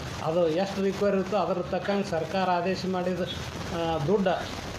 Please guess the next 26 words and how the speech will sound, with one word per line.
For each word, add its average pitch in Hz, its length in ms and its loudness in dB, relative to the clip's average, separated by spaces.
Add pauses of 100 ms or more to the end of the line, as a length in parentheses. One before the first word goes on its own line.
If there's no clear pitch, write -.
(140)
ಕಣ್-, 185 380 0
ಆ, 160 40 -2
ಎ-, 160 320 -2
ಎಟ್ಟತ್ತಿದ್ರು 208 560 2
ತೊಳ್ತೇವತ್ತು 202 640 0
ನಮ್ಮ 202 140 2
ಆತ್ಮ-, 180 520 0
ಆತ್ಮವಿಶ್ವಾಸದಿಂದ 185 720 0
ಹೇಳ್ತೇವೆ. - 640 -2
ಯಾಕಂದ್ರೆ 202 340 2
ಪ್ರತಿಯೊಬ್ಬರಿಗೆ 202 640 0
ಇದೊಂದು 196 240 0
ಸಾರಿ 202 320 2 (440)
ರೈತರಿಗೆ 202 420 2
ಒಂದು 214 520 2
ತ್ರಾಸ 196 280 0
ಇತ್ತು, 175 200 -4
ಎಲ್ಲ 196 340 0
ಕಬ್ಬುಗಳು 190 440 0
ಕಡ್ಕೊಂಡ್ 190 320 0
ತಂದಿದ್ರು. 185 420 2
ಈ 190 60 0
ಕಡೆ 185 220 0
ಅದು 160 300 2
ನೋಡ್ಬೇಕು, 208 560 2
ಈ 196 60 0